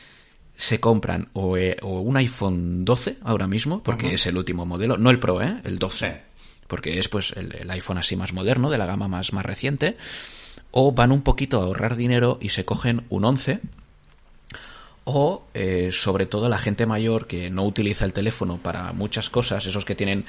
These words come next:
Speaker 1: cierta enemistad con la tecnología, ¿no? De, de,
Speaker 2: Ujú,
Speaker 1: de que tienen
Speaker 2: sí.
Speaker 1: un iPhone porque lo necesitan y punto, no para
Speaker 2: Ujú.
Speaker 1: disfrutarlo. Eh, entonces se compran el, esos se compran el, el S E.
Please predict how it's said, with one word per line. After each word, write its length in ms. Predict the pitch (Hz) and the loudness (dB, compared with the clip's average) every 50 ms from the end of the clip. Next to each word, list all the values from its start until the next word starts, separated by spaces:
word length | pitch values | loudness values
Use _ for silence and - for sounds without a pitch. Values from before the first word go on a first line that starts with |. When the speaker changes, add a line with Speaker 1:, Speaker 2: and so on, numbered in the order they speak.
| - - - | -10 -16 -4
Speaker 1:
cierta 260 | - - 104 - - 113 | 0 0 2 4 4 4
enemistad 480 | 101 101 92 92 87 - - 113 104 | 4 4 4 4 4 4 4 4 2
con 160 | - - 101 | 4 2 2
la 60 | 98 95 | 2 4
tecnología, 680 | - 92 98 92 90 90 82 - - 113 101 107 113 | 2 2 2 2 0 0 0 2 2 4 4 4 2
¿no? 180 | 113 117 - 147 | 2 0 0 0
De, 100 | 110 - | -2 -2
de, 220 | 123 123 117 110 | -2 -2 -2 -2
Speaker 2:
Ujú, 120 | 110 123 - | -2 -4 -4
Speaker 1:
de 100 | - 87 | -6 -6
que 120 | - 92 | -4 0
tienen 220 | - 104 110 107 | 0 2 4 4
Speaker 2:
sí. 40 | 107 | 4
Speaker 1:
un 80 | 104 104 | 4 2
iPhone 300 | 104 - - 92 - - | 2 2 0 -2 -2 -2
porque 260 | - 92 90 - - | -2 -2 -2 0 -2
lo 120 | 92 90 87 | -2 -2 -2
necesitan 420 | 90 - - 90 - 101 107 104 | -4 -4 -2 -2 -2 0 0 -2
y 60 | 92 | -2
punto, 400 | 85 - 107 98 90 - - 156 - - - - - - | 0 0 0 0 0 -2 -6 -8 -8 -14 -20 -20 -6 0
no 140 | 104 101 | 0 2
para 160 | - 107 101 90 | 4 4 2 4
Speaker 2:
Ujú. 40 | |
Speaker 1:
disfrutarlo. 640 | 95 95 - - 87 85 - 101 90 92 90 117 - - - - - - - - - - - - - - - - - - | 2 0 0 -2 -2 -2 0 0 0 0 -2 -2 -2 -4 -10 -16 -12 -10 -10 -10 -10 -10 -12 -14 -16 -16 -18 -20 -8 -4
Eh, 760 | 92 98 95 95 92 92 92 90 90 87 87 85 87 85 85 - | -2 0 0 0 0 0 0 0 -2 -2 -2 -4 -4 -6 -6 -6
entonces 340 | 87 92 - 107 113 117 110 | -6 -2 0 0 2 2 2
se 100 | - 120 | 0 2
compran 340 | - 110 98 - 120 101 95 | 2 4 6 6 6 6 4
el, 100 | 92 92 - - | 2 2 2 2
esos 260 | 104 - - 123 - | 2 2 2 2 2
se 80 | - - | 2 2
compran 300 | - 101 - 113 104 98 | 0 2 2 2 2 4
el, 220 | 95 95 98 - - | 2 0 0 -2 -2
el 160 | 90 85 85 | -2 0 2
S 200 | 82 - - - 76 | 2 2 0 -2 -2
E. 140 | 73 80 | -6 -10